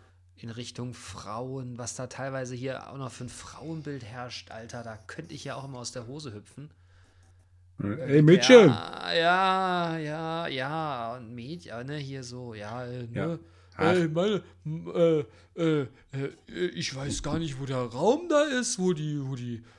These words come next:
Speaker 1: wo die ganzen Spülmaschinengeräte stehen. Ich denke, na, was bist du,
Speaker 2: Mhm.
Speaker 1: bist du behindert? Siehst du?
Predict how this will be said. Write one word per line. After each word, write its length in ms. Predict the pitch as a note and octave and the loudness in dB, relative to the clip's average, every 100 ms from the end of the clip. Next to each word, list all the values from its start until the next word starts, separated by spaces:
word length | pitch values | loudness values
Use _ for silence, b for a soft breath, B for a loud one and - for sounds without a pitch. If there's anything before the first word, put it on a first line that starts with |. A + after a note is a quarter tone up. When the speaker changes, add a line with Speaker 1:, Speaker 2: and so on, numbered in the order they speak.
| _ | _
Speaker 1:
wo 160 | C#3 C#3 | -6 -6
die 340 | B2 B2 A#2 | -6 -8 -10
ganzen 300 | A2 A#2+ G#2 G#2 | -8 -10 -8 -10
Spülmaschinengeräte 1400 | - D3 G#3+ D#4+ E4 D4+ C#4 B3 G#3+ G#3 G3 G3+ F#3+ F3 | -8 -2 -2 0 -2 -4 -4 -4 -4 -6 -6 -6 -6 -8
stehen. 400 | - E3 D#3 B2+ | -6 -4 -4 -6
Ich 80 | G#2+ | -10
denke, 100 | G#2 | -12
na, 100 | G2+ | -14
was 120 | F#2 | -14
bist 220 | - - F#2 | -12 -10 -8
du, 40 | |
Speaker 2:
Mhm. 80 | F#2+ | -8
Speaker 1:
bist 160 | G2+ | -12
du 120 | - - | -14 -20
behindert? 580 | - F3+ G#3+ - A#2 | -8 -8 -8 -12 -12
Siehst 200 | - F#3 | -6 -4
du? 120 | D4 | -4